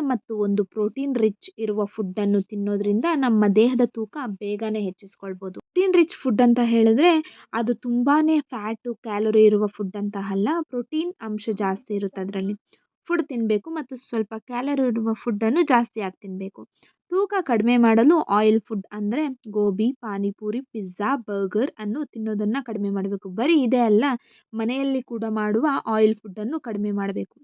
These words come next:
ನೈಸರ್ಗಿಕವಾಗಿ ಮನೆಯಲ್ಲಿಯೇ ಇರುವ ಪದಾರ್ಥಗಳಿಂದ ನಮ್ಮ ಆರೋಗ್ಯವನ್ನು ಮತ್ತು ಸೌಂದರ್ಯವನ್ನು ಹೇಗೆ ಹೆಚ್ಚಿಸ್ಕೊಳ್ಬೋದು ಅಂತ ಹೇಳ್ಬಿಟ್ಟು ಈ ವಿಡಿಯೋದಲ್ಲಿ ನಾನು ತಿಳಿಸ್ಕೊಟ್ಟಿದ್ದೀನಿ.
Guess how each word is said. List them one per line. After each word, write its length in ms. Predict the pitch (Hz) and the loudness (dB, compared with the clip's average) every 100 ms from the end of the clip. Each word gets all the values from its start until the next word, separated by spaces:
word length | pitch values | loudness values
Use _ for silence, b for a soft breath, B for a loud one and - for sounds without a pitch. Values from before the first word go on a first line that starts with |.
| _ _ _ _ _ - | _ _ _ _ _ -12
ನೈಸರ್ಗಿಕವಾಗಿ 840 | 254 339 440 381 370 302 269 269 381 | -4 -2 2 4 4 6 4 4 4
ಮನೆಯಲ್ಲಿಯೇ 600 | 285 240 226 220 220 220 220 | 4 4 6 6 6 8 6
ಇರುವ 180 | 220 208 | 6 2
ಪದಾರ್ಥಗಳಿಂದ 840 | 220 214 214 208 214 208 214 302 330 | -2 -6 -6 -6 -12 -8 -8 -4 -6
ನಮ್ಮ 280 | 277 240 220 226 214 | -4 -4 -4 -4 -6
ಆರೋಗ್ಯವನ್ನು 720 | 226 311 262 262 247 226 294 269 | -4 0 0 -2 -2 -2 -2 -4
ಮತ್ತು 240 | 247 208 220 | -4 -6 -12
ಸೌಂದರ್ಯವನ್ನು 800 | - 220 220 220 220 214 214 311 262 b b - | -12 -6 -2 -2 -2 0 0 -2 -6 b b -12
ಹೇಗೆ 280 | 269 302 330 - | -8 -4 -6 -6
ಹೆಚ್ಚಿಸ್ಕೊಳ್ಬೋದು 840 | 208 233 220 - 214 202 220 220 226 | -10 -8 -10 -8 -6 -4 -4 -2 -2
ಅಂತ 180 | 214 262 | -2 -2
ಹೇಳ್ಬಿಟ್ಟು 360 | 339 269 254 392 | -4 -6 -8 -8
ಈ 140 | 311 254 | -6 -4
ವಿಡಿಯೋದಲ್ಲಿ 500 | 233 220 214 214 214 | -2 2 2 2 2
ನಾನು 120 | 208 | 2
ತಿಳಿಸ್ಕೊಟ್ಟಿದ್ದೀನಿ. 720 | 208 202 - 208 208 208 294 | 0 -4 -6 -12 -10 -8 -8